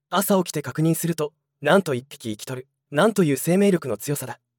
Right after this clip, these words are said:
氷以前に酸欠で絶命するはずなのだが、どうやら氷で冬眠状態に入り呼吸が止まり、氷が溶けた頃に目覚めたらしい。仕方ないので、革むつの円髄を包丁の背でカツンと強く叩く。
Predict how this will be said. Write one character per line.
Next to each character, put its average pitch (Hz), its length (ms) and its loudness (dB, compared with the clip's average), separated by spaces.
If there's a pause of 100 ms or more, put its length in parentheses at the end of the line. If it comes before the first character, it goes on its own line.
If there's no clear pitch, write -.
氷 202 320 6
以 190 60 4
前 175 100 4
に 135 140 0
酸 143 180 -2
欠 170 140 -2
で 160 120 0
絶 139 220 -4
命 180 140 4
す - 100 -2
る 185 60 2
は 175 100 0
ず 175 80 -2
な 190 80 4
の 170 80 2
だ 131 80 -6
が、 104 160 -12 (240)
ど 165 160 6
う 226 80 8
や 175 60 4
ら 117 100 2
氷 185 280 2
で 190 100 4
冬 180 160 2
眠 214 160 4
状 208 120 4
態 170 140 0
に 123 100 -2
入 127 160 -4
り 110 120 -10
呼 - 160 -14
吸 151 160 -2
が 151 100 0
止 135 100 -6
ま 139 100 -2
り、 127 140 -8 (240)
氷 214 280 6
が 220 80 4
溶 220 80 0
け 214 100 -2
た 170 80 -4
頃 135 160 -4
に 113 100 -2
目 95 100 -4
覚 127 100 -4
め 151 80 -2
た 143 80 -8
ら 123 80 -8
し - 140 -6
い。 117 100 -14 (340)
仕 - 160 -6
方 190 220 2
な 202 80 4
い 185 40 4
の 165 80 4
で、 120 120 0
革 160 240 2
む 196 80 4
つ 185 100 -6
の 175 140 4
円 175 80 4
髄 147 180 2
を 120 60 2
包 175 180 -2
丁 180 160 0
の 185 80 2
背 180 140 -2
で 165 80 2
カ - 160 -8
ツ - 120 -4
ン 196 60 2
と 156 160 -6
強 175 240 -2
く - 80 -10
叩 - 300 -14
く。 - 60 -20